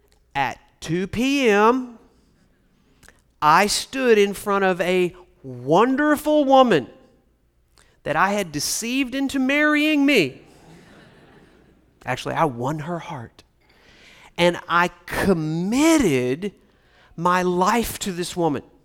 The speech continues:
And she committed her life to me.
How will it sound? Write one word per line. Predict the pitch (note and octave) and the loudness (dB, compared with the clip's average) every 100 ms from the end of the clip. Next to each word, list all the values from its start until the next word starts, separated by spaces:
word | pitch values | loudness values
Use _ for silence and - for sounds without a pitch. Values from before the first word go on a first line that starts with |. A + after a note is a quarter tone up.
| _ _ - - - | _ _ -20 -20 -6
And | F3 D#3+ | -4 -4
she | - - A#3+ D4 | -6 -6 -4 -4
committed | - C4+ B3+ F#3 E3+ D#3+ | -2 -4 -2 -2 -2 -4
her | - - G3 G#3+ | -8 -10 -4 -2
life | F3+ D#3+ D#3+ - - - | -2 -4 -6 -12 -20 -16
to | D3 | -12
me. | B2+ G#2+ - | -10 -12 -16